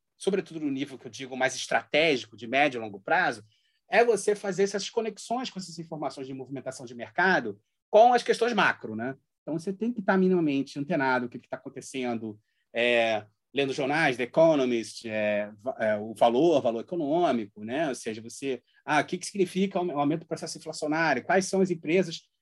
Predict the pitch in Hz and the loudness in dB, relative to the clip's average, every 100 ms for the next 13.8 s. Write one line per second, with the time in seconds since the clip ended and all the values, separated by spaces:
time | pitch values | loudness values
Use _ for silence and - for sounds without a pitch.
0 | - 123 175 196 165 143 196 170 143 190 | -8 0 4 4 2 4 4 4 2 4
1 | 226 190 202 196 190 165 180 151 170 170 | 4 4 4 4 0 -2 -8 -2 0 0
2 | - - 170 170 160 160 160 165 160 139 | -4 -8 -6 -6 -6 -4 -4 -4 -6 -6
3 | 165 151 156 160 165 123 147 180 156 113 | -4 -2 -2 -2 -2 0 -2 0 2 0
4 | 98 - 135 170 165 147 139 127 - 139 | -2 -2 2 2 2 -2 -6 -6 -8 -6
5 | 151 139 123 143 143 139 - 170 180 185 | -4 -2 0 0 0 -2 -2 0 0 0
6 | 165 170 - 170 165 175 160 120 - _ | -2 -2 -2 -2 0 0 0 -4 -10 _
7 | _ _ 165 160 196 196 190 185 170 185 | _ _ 2 6 6 6 4 2 4 4
8 | 165 151 - 175 - - 170 - 175 185 | 2 -8 -8 -8 -4 0 0 -2 0 2
9 | 120 - 143 160 160 160 - 175 151 _ | 0 -4 -2 -2 -2 -6 -6 -8 -8 _
10 | _ - 107 _ 151 160 170 160 156 135 | _ -20 -20 _ -2 -2 0 0 0 -2
11 | 180 202 220 135 - _ _ _ - 123 | -2 0 2 0 -2 _ _ _ -4 0
12 | - 240 233 170 214 247 156 160 151 147 | 6 8 8 8 8 8 6 4 2 0
13 | - - 143 131 113 208 190 113 | -6 -2 -2 -2 -4 -6 -6 -12